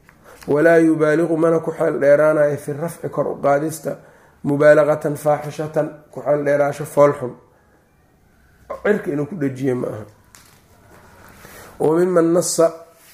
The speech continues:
dadkii caddeeyey, calaa rafci sawti, codka kor yeelistiisa, kor u qaadistiisa, waxaa ka mid ah alimaamu alxaafidu Abu Bakrin alkhatiib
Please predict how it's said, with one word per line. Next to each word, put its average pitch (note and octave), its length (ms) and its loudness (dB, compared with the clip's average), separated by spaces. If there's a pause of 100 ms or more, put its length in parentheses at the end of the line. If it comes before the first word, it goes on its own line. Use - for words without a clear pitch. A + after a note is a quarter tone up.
(180)
dadkii E3 300 -2
caddeeyey, C#3+ 440 -2
calaa D3+ 280 -2
rafci D3 300 -8
sawti, D#3+ 380 -4
codka E3 300 -8
kor D3+ 200 -4
yeelistiisa, D3+ 720 -2
kor D#3 180 -4
u - 40 -6
qaadistiisa, D3 680 -2
waxaa C3+ 200 -4
ka D#3+ 140 -4
mid D#3 160 0
ah C#3+ 80 0
alimaamu D3+ 420 -2
alxaafidu D3+ 500 -4
Abu C#3 200 -4
Bakrin D3 380 -2
alkhatiib C#3+ 560 0